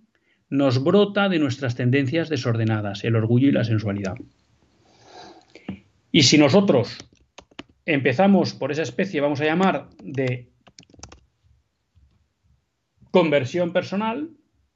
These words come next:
y de conversión de aquellos que están cerca nuestro, entonces iremos consiguiendo que cambien las costumbres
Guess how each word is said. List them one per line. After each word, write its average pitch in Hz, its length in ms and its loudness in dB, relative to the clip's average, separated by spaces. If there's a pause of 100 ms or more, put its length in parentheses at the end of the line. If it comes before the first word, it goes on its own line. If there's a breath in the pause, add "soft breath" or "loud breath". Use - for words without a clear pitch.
(1400)
y 170 80 0
de 143 160 2
conversión 151 460 0
de 185 60 2
aquellos 196 380 -4
que 165 80 -8
están 180 280 -8
cerca 190 280 -4
nuestro, 220 680 -6 (1400)
entonces 156 800 0
iremos 165 420 2
consiguiendo 190 640 0
que - 180 -6
cambien 190 420 2
las 196 200 0
costumbres 240 840 -2